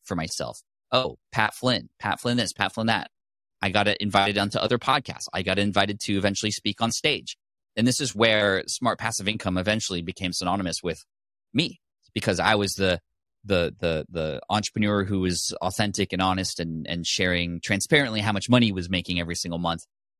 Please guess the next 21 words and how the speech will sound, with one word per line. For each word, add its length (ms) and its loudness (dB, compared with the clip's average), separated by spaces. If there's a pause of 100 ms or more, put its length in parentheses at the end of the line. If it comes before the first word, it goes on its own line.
(260)
along 220 6
with 80 2
the 100 0
lessons 360 0
to 100 -4
go 80 -4
along 240 -2
with 120 -2
it. 120 -6
And 100 -2
it 160 -6
seemed 260 2
to 100 -2
inspire 420 2
a 80 0
lot 320 6
of 120 -4
people. 400 -2
And 80 -2
I 100 -2
still, 340 0